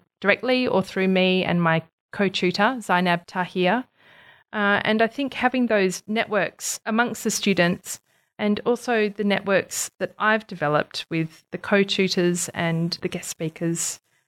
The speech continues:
really provides a wonderful basis for future research. In fact, we've already written an article for the new edition of Inside Indonesia, um, looking at student mobility during covid, and we're exploring other opportunities for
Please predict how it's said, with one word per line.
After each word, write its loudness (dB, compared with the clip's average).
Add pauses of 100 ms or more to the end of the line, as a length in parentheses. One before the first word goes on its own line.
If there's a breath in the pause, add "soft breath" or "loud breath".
(140)
really 2
provides -2
a -2
wonderful 0
basis -2
for -6
future -6
research. -2 (100)
In 0
fact, -4
we've 0
already 2
written 2
an 0
article 4
for -2
the -2
new 2 (200)
edition 2
of -2
Inside 2
Indonesia, 0 (560 soft breath)
um, 0
looking 0
at -2
student 0
mobility 2
during -2
covid, -2 (460 soft breath)
and 0
we're 0
exploring -2
other 2
opportunities 0
for 0